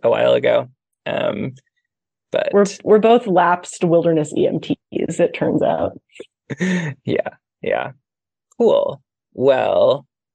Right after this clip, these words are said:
Speaker 1: yeah, thank you. Thank you so much for, for that little explanation. I feel like it is a, you know, obviously if, if anyone is worried about someone, something, then they should, you know, go to urgent care or go to the emergency room.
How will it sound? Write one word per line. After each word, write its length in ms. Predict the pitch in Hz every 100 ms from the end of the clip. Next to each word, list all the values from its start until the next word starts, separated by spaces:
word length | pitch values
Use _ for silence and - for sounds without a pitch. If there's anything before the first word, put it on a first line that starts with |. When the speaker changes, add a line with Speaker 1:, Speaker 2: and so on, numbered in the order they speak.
| _
Speaker 1:
yeah, 220 | 139 -
thank 240 | - 120 123
you. 200 | 123 -
Thank 180 | 120
you 60 | 120
so 140 | -
much 180 | - 110
for, 480 | - - 101 82 120 _
for 160 | 110
that 240 | 98 82 -
little 400 | 98 - 117 - _ -
explanation. 960 | 113 - - 73 71 - - 69 117 -
I 60 |
feel 180 | - 107
like 220 | 101 107
it 80 | -
is 200 | 90 -
a, 260 | - 101 110 - _ - - - -
you 80 |
know, 120 | 151 135
obviously 480 | 127 131 127 127
if, 100 | 117 -
if 160 | 117 113
anyone 280 | 113 110
is 160 | 107 107
worried 320 | 107 98 101
about 260 | 110 117 113
someone, 460 | 120 113 113 113 -
something, 580 | - 120 117 120 117 120
then 480 | - 107 107 104 107 - _ _
they 160 | 107 101
should, 520 | - 117 101 101 107 - _ _ _ _
you 140 | 120 110
know, 240 | 92 110 - -
go 300 | - 101 98
to 440 | 101 - 104 98 90
urgent 380 | 92 95 95 92
care 260 | 101 101
or 40 | 104
go 140 | 85
to 120 | 90
the 100 | 101
emergency 560 | 92 87 - 113 110 127
room. 400 | 123 127 127